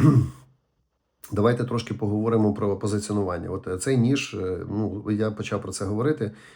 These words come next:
е, Кріс Рів про це теж говорить, що це робочий ніж. Чому? Тому що в нього хороші робочі якості, він має зрозуміле, е, е, правильне, анатомічно правильне руків'я. Ось, е, в нього якби достатньо для якихось там E D C задач, нескладних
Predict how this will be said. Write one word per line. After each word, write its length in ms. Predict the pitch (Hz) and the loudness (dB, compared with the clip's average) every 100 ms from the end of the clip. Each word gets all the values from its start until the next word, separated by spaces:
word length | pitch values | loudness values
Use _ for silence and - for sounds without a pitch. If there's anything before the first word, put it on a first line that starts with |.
| - | -14
е, 120 | - 92 | -8 -4
Кріс 300 | 120 123 120 | 0 0 0
Рів 160 | 123 | -2
про 120 | 104 | -2
це 140 | 104 107 | -4 -4
теж 240 | 120 104 | -2 -2
говорить, 300 | 107 110 120 | -2 0 -2
що 140 | 107 - | -4 -6
це 140 | 107 | -4
робочий 380 | 107 107 104 104 | -2 -2 -2 -4
ніж. 200 | 90 - | -6 -6
Чому? 340 | 120 104 90 - - _ | -2 -2 -2 -12 -20 _
Тому 140 | 104 | -2
що 140 | 107 107 | 0 2
в 40 | |
нього 240 | 117 131 127 | 2 4 4
хороші 460 | 117 131 135 120 | 2 0 0 -2
робочі 480 | - 107 104 113 139 | 0 2 2 0 0
якості, 440 | 143 127 104 - | -2 -2 -8 -8
він 180 | 95 113 | -4 0
має 400 | 104 113 104 92 - | 2 2 2 -2 -6
зрозуміле, 720 | 92 110 104 120 123 107 98 - - 98 | -2 0 2 4 2 0 -4 -10 -12 -6
е, 200 | 90 - 101 | -6 -6 -4
е, 200 | 101 95 | -2 0
правильне, 500 | 120 120 110 101 98 | 4 4 4 2 0
анатомічно 500 | 101 110 110 - 101 | -2 -2 -4 -4 -4
правильне 340 | 104 101 98 | -2 -2 -2
руків'я. 480 | 101 - 117 110 104 - _ - _ _ _ | -6 -4 -2 -2 -4 -10 _ -20 _ _ _
Ось, 380 | - 104 101 - | 0 0 0 -4
е, 220 | 98 98 | -2 -2
в 60 | 95 | 2
нього 240 | 131 123 | 2 4
якби 220 | 107 95 | 2 0
достатньо 520 | 101 107 - 120 120 98 | 0 -2 0 -2 -2 -2
для 140 | 104 | 0
якихось 420 | 98 98 113 107 | 0 -2 -4 -4
там 140 | 101 101 | -4 -4
E 40 | |
D 60 | 98 | -4
C 200 | 101 113 | -4 -2
задач, 440 | 101 98 107 - | -2 -2 -4 -2
нескладних 800 | 98 110 104 113 104 110 104 | 0 2 2 0 0 0 -2